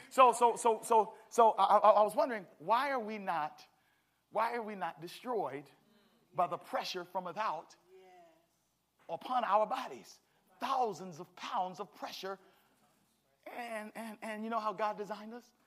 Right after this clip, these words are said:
There is equal to or greater than the amount of pressure that God has placed within.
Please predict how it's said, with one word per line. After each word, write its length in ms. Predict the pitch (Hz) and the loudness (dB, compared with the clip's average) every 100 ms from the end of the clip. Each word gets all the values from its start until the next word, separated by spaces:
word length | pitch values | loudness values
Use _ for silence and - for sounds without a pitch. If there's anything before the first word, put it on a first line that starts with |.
| _ _ _ _ _ _ 147 | _ _ _ _ _ _ -4
There 240 | 214 202 196 | -4 -4 -8
is 380 | 175 165 - _ | -10 -10 -16 _
equal 400 | 285 294 - 202 143 | -6 -6 -6 -10 -10
to 80 | 165 113 - _ _ _ - _ _ _ - - _ 202 | -12 -14 -20 _ _ _ -20 _ _ _ -20 -20 _ -4
or 200 | 202 135 | -4 -4
greater 440 | 247 269 285 226 | -2 0 0 -6
than 360 | 156 127 120 139 _ _ _ _ _ 135 | -8 -12 -16 -20 _ _ _ _ _ -8
the 180 | 226 | -4
amount 340 | 185 196 208 196 | -4 0 -2 -2
of 80 | 180 - | -6 -12
pressure 360 | 269 269 - 165 | -8 -8 -8 -12
that 160 | 165 | -10
God 200 | 160 190 | -6 -6
has 180 | 175 165 - | -6 -12 -10
placed 380 | 240 233 185 - _ _ _ _ 156 | -6 -6 -10 -20 _ _ _ _ -8
within. 600 | 208 208 - 320 190 | -8 -8 -8 -6 -6